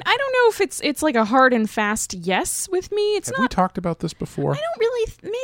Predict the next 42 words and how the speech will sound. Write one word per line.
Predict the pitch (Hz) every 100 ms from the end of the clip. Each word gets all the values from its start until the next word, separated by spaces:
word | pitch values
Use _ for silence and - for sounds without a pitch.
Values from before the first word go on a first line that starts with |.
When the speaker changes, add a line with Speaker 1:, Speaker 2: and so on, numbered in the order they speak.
| 523
Speaker 1:
maybe. | 214 208 277
I | -
mean, | 285
we've | 285
been | 269
Speaker 2:
Is | 254
Speaker 1:
doing | 294
this | 175 202
Speaker 2:
this, |
Speaker 1:
for, | 311
like, | 277 254
a |
year | 220 226
and | 190
a |
half | 170 185 160
Speaker 2:
is | 127 110
this | 143 - 180
Speaker 1:
or |
Speaker 2:
in | 151
and | 156 139
of |
Speaker 1:
something, | 123
Speaker 2:
itself | 110 - 117 127 -
Speaker 1:
so. | -
Speaker 2:
a |
dream | 98 - 110 110 107
logic | 101 101 98 101
state | - - - -
we're | 123 135
in? | 170 - 247 -
Speaker 1:
<laughs> | - 262 -
Maybe. | 175 214 180 139 170 226 - _ 214 - _ _ _ _ _ _ _ _ _ _ _
Drink | 226 214
your | 220
tequila. | 196 - - - -
It'll | 196
be | 185
Speaker 2:
Okay. | 185
Speaker 1:
fine. | - - - - - - - -
Um, | 233 233 220 208 185 - _ _ _ _ _ _ _ _ _ _ _ _ - - _ _ _ - _
uh, | 247